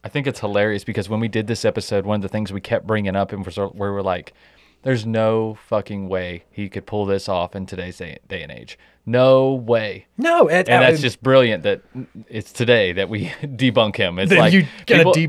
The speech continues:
Speaker 2: debunk the
Speaker 1: "Oh,
Speaker 2: fact that
Speaker 1: people aren't taking you for your word anymore, huh? Imagine that. Boy who cried wolf over here." <laughs>
Speaker 2: Yeah, once your,
Speaker 1: You know
Speaker 2: once
Speaker 1: what I
Speaker 2: your
Speaker 1: mean?
Speaker 2: story actually left the, the bookshelves and it
Speaker 1: Yeah.
Speaker 2: ca-, actually hit the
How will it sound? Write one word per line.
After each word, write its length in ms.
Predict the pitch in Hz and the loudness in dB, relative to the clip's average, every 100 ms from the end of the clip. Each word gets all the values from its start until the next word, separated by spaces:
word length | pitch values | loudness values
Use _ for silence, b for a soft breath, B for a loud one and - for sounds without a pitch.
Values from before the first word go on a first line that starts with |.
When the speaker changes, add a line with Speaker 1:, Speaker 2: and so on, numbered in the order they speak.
| 156 | 6
Speaker 2:
debunk 160 | 151 143 | 6 4
the 60 | |
Speaker 1:
"Oh, 60 | - | 4
Speaker 2:
fact 160 | 143 202 | 4 4
that 60 | |
Speaker 1:
people 120 | 185 | 2
aren't 220 | 190 190 185 | 2 2 0
taking 240 | 196 185 | -2 0
you 140 | 190 | -4
for 100 | 170 | -4
your 140 | 196 185 | -4 -2
word 240 | 202 220 | -2 0
anymore, 480 | 208 185 165 156 147 | 0 2 4 4 4
huh? 320 | 156 175 190 196 | 4 2 2 0
Imagine 420 | 185 190 175 180 | 0 0 0 -2
that. 380 | 190 185 131 117 | 0 0 -2 0
Boy 160 | 156 | 0
who 60 | 156 | 0
cried 300 | 147 180 170 | 2 4 4
wolf 300 | 165 180 - | 2 2 2
over 180 | 139 123 | 0 2
here." 380 | 120 110 98 90 | 0 0 -2 2
<laughs> 80 | 254 | 4
Speaker 2:
Yeah, 260 | 269 247 | 6 6
once 280 | 196 226 220 | 6 4 2
your, 180 | 226 220 | 4 6
Speaker 1:
You 40 | - | 6
know 60 | |
Speaker 2:
once 140 | 233 214 | 4 6
Speaker 1:
what 40 | |
I 20 | |
Speaker 2:
your 80 | 226 | 2
Speaker 1:
mean? 80 | 147 | 2
Speaker 2:
story 540 | 147 220 220 214 208 196 | 6 8 10 8 6 4
actually 320 | 190 - 185 | 4 2 0
left 440 | 170 196 196 - | 4 4 4 0
the, 240 | 156 160 160 | 4 4 4
the 80 | 147 | -2
bookshelves 880 | 123 180 208 - - 147 139 131 127 | 0 2 2 2 0 4 4 4 2
and 100 | 135 | 0
it 40 | |
Speaker 1:
Yeah. 180 | - 165 | 2 2
Speaker 2:
ca-, 100 | 147 | 2
actually 240 | 151 160 | 0 0
hit 200 | 147 170 | -2 -2
the 80 | 143 | -4